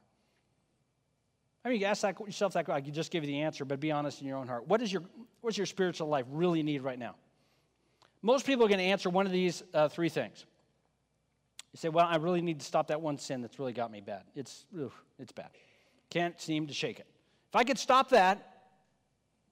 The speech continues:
if I could stop that, everything would be fine with Christ." Listen, it's not a big deal. Let me just confess what it is. When it's the coupon person in line at the grocery store, I just lose it.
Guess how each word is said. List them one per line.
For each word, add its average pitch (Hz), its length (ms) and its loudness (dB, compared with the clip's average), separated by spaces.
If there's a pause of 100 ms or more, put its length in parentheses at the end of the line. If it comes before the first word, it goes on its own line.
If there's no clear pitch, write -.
(3250)
if 165 100 -4
I 233 100 4
could 240 120 0
stop 208 220 0
that, 180 180 6
everything 180 240 2
would 165 40 -2
be 160 60 -2
fine 156 220 0
with 127 120 -8
Christ." - 380 -8 (720)
Listen, 196 220 -2
it's 185 160 -8
not 240 160 -2
a 220 40 -2
big 185 180 -2
deal. 113 180 -6
Let 151 140 -2
me 185 80 -2
just 170 240 -8
confess 139 340 -8
what 123 120 -6
it 107 40 -10
is. 101 200 -16 (400)
When 170 280 -2
it's 175 160 -10
the 175 120 -6
coupon 214 440 -4
person 185 320 -6
in 160 80 -2
line 147 160 -2
at 135 60 -10
the 135 80 -14
grocery 117 280 -10
store, 104 320 -14
I 165 220 -10
just 147 280 -12
lose 120 220 -8
it. 95 100 -20